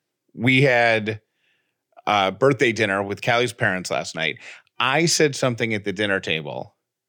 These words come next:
and her dad was like, "What?" He just learned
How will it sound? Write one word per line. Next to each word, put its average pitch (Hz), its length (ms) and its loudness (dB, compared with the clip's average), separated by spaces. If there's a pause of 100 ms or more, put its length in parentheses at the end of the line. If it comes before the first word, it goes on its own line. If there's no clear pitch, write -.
(260)
and 107 120 -2
her 143 220 2
dad 92 480 -2 (680)
was 104 200 -2
like, 85 340 0 (320)
"What?" 95 840 -2 (720)
He 147 320 2
just 131 420 0
learned 107 640 -2